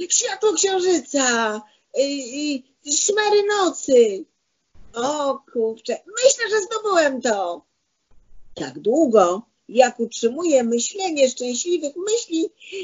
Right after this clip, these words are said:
mogę utrzymać światło zapalone i nikt więcej nie może go włączyć, tylko ja. Ja mam tą siłę. Ja mam siłę, której potrzebuję,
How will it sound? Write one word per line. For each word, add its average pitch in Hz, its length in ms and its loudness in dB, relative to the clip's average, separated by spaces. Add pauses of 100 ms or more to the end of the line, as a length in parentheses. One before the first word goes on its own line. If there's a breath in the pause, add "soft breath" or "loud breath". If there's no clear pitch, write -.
(140 loud breath)
mogę 440 480 6
utrzymać 370 540 2
światło 320 480 0
zapalone 254 720 4 (480)
i 233 160 -6
nikt 370 400 -4
więcej 294 460 0
nie 285 160 0
może 220 360 -2
go 294 140 0
włączyć, 196 680 -2 (120)
tylko 180 480 0
ja. 370 440 -4 (760)
Ja 392 420 -4
mam 339 200 2
tą 285 160 2
siłę. 202 640 0 (340)
Ja 330 360 0
mam 370 200 0
siłę, 330 400 2
której 277 240 4
potrzebuję, 247 720 0